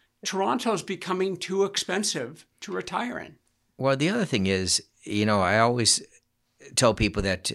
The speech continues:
Speaker 2: uh, the distance from the C N Tower is associated with the cost of everything. And you know where that's really prevalent too is retirement homes. When you look at retirement homes, how much people pay. If you're up in, let's say, the Barrie area or in that, that area,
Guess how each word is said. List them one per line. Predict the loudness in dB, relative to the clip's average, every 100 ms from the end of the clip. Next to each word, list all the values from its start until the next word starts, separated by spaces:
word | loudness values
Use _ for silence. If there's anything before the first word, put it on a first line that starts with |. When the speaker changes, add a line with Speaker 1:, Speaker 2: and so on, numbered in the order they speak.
| -8
Speaker 2:
uh, | -6 -6 -4
the | 2
distance | 4 4 2 0
from | 0
the | 4
C | 4 6 4
N | 4
Tower | 4 4 4 2 -2 -12 -20 _ -20 -12 -2
is | -2 0
associated | 2 4 6 4 2
with | -2
the | 4
cost | 4 4 0
of | 0
everything. | 0 -4 -6 -10 _ -14 -2
And | 0 0 -4 -10 -18 -12 2
you | 4
know | 6
where | 4 4
that's | 2 4
really | 2 2
prevalent | 0 -2 0 -2
too | 0
is | 0 -2
retirement | -2 -2 -2 -4
homes. | -6 0 -2 -2 _ -2
When | 2
you | 4
look | 2
at | 0
retirement | 0 2 2 2
homes, | 0 2
how | 2 2
much | 2 -2
people | -4 -2 -2
pay. | 2 2 2 -2 -14 -20 -12
If | -2 0 4
you're | 4 4
up | 2 2 4
in, | 4 2 -2 -2
let's | -2 2
say, | 4 4 2 0
the | -2 -2
Barrie | 0 4 6 6 4
area | 0 0 2 2 2 0
or | -2 -4 -4
in | -4 -4
that, | -4 -4
that | -2 -2
area, | 0 -2 -4